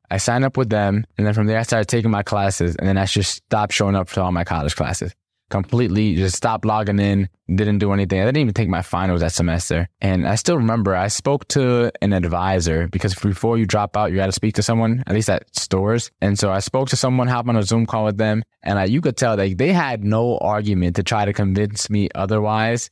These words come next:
because it's like, I was just so set in the fact that school isn't going to take me where I wanna go in life.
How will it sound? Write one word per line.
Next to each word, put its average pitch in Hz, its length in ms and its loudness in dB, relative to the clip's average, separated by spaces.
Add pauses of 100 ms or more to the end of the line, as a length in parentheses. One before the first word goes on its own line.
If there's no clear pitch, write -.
(100)
because 117 300 0
it's - 140 -2
like, 110 200 0
I 101 80 -4
was 139 200 0
just 135 160 0
so 131 140 2
set 123 380 0 (160)
in 120 120 2
the 113 100 0
fact 117 340 -2
that 104 280 0 (260)
school 160 640 2 (220)
isn't 139 320 2
going 135 220 2
to 110 100 0
take 135 280 0
me 107 260 0 (440)
where 104 300 0
I 117 80 0
wanna 113 340 2
go 104 200 2
in 85 100 2
life. 78 300 -2